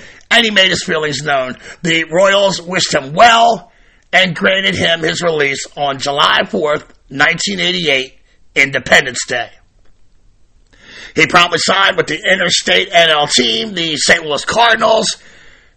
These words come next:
During the first day of Card spring training, he wrote, "I was looking up in the mirror,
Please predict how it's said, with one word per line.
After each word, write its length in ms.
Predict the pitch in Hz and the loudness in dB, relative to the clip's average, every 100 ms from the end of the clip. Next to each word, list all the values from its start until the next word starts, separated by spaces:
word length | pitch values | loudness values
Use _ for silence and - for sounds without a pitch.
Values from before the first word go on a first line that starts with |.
| _ | _
During 240 | 170 165 | 4 4
the 60 | 156 | 2
first 260 | 190 170 | 0 0
day 140 | 196 180 | 0 0
of 80 | 160 | 0
Card 260 | 170 175 | 0 0
spring 300 | 156 170 160 | 0 -2 -2
training, 340 | 147 208 202 196 | 0 0 0 -2
he 140 | 175 | -4
wrote, 300 | 180 175 131 - _ _ _ - - _ _ _ _ _ - | 0 0 0 -8 _ _ _ -20 -20 _ _ _ _ _ 0
"I 140 | 175 | 2
was 160 | 170 190 | 2 -2
looking 340 | 247 254 254 | -4 -4 0
up 160 | 240 233 | 0 0
in 80 | |
the 80 | 226 | -6
mirror, 400 | 202 175 143 110 | 2 4 4 0